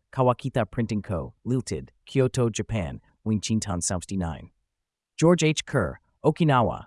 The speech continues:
The History of an Island People, Charles E. Tuttle Company, Tokyo, Japan, nineteen Saopui. Kenneth R. Hall, Maritime Trade and State Development in Early Southeast Asia, University of Hawaii Press, Honolulu, nineteen eighty-five.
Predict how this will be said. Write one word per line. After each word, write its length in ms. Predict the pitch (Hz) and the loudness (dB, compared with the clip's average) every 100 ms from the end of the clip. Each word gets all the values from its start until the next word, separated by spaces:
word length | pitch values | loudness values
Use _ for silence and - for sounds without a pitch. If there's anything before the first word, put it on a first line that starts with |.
| - | -8
The 60 | 107 | -2
History 400 | 147 - 143 127 | -2 -2 0 0
of 100 | 104 | 0
an 60 | |
Island 360 | - 117 117 107 | -2 0 0 -2
People, 400 | 104 - - - | -6 -8 -12 -12
Charles 360 | - 143 135 - | 0 2 2 2
E. 120 | 113 | -6
Tuttle 340 | - - 123 | -4 -2 -2
Company, 480 | 107 104 87 76 69 - | -2 -4 -4 -8 -10 -8
Tokyo, 420 | - 127 - 104 | -2 -2 0 -2
Japan, 460 | 87 98 107 90 71 | -2 -6 -4 -6 -6
nineteen 320 | 107 101 104 92 | -4 -4 -4 -4
Saopui. 440 | 92 82 - - _ _ _ _ _ _ | -4 -6 -10 -16 _ _ _ _ _ _
Kenneth 320 | - 185 180 | 2 4 4
R. 160 | 139 120 | 4 2
Hall, 420 | - 123 78 - - | 2 0 0 -6 -4
Maritime 540 | 117 151 165 147 127 | 2 4 2 2 2
Trade 340 | 107 - 98 95 | 0 0 0 0
and 140 | 95 | -4
State 320 | - - 139 | -2 0 0
Development 520 | - 104 98 92 80 - | 0 -2 -2 -2 -8 -8
in 120 | 95 | -6
Early 280 | - 135 131 | 0 0 0
Southeast 540 | - 104 - 107 - | 0 -2 -2 -4 -4
Asia, 380 | 87 92 - - _ - | -4 -4 -6 -12 _ 0
University 500 | 156 170 160 156 139 | 2 4 4 2 0
of 100 | 113 | -2
Hawaii 360 | 110 104 101 101 | 0 2 2 0
Press, 440 | - 107 - - - | -4 -4 -4 -10 -10
Honolulu, 600 | - 147 151 117 92 73 - | 0 2 4 2 0 -2 -2
nineteen 360 | 123 151 - 139 | 2 2 4 2
eighty-five. 600 | 110 101 110 95 - | 2 0 -2 -2 -6